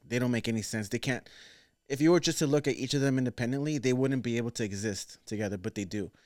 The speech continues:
So there's, like, a bridge in between, right? And they think that the bridge is string theory. So th-, if you think about, like, a, a string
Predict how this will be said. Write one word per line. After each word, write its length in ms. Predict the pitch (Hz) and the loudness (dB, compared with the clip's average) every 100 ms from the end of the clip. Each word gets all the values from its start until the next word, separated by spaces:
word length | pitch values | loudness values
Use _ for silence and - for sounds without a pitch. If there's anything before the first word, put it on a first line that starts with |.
| _ _ _ | _ _ _
So 260 | - 139 135 113 - | 0 2 2 0 -4
there's, 180 | 131 135 | 0 2
like, 140 | 139 | 2
a 40 | 117 | 2
bridge 300 | 110 147 127 | 4 4 4
in 80 | |
between, 400 | 110 104 113 104 | -2 -2 -2 -2
right? 220 | 104 104 76 | 0 -2 -2
And 300 | 117 110 87 | -4 -4 0
they 240 | 127 143 | 2 2
think 320 | 135 123 117 | 0 -4 -4
that 100 | 107 | -6
the 140 | 101 101 - _ | -6 -6 -8 _
bridge 220 | - 120 104 | 0 0 2
is 100 | 98 | -4
string 280 | - 123 | -2 -2
theory. 360 | 110 101 92 92 | -2 -4 -6 -8
So 200 | 107 120 | -8 -8
th-, 120 | 82 | -8
if 120 | - 117 | -8 -8
you 60 | |
think 180 | 113 120 | -6 -6
about, 240 | 110 117 | -2 0
like, 200 | 110 - - | -2 -4 -8
a, 160 | 107 107 - | -6 -6 -4
a 40 | |
string 460 | 104 - 135 113 104 | -4 0 2 2 -2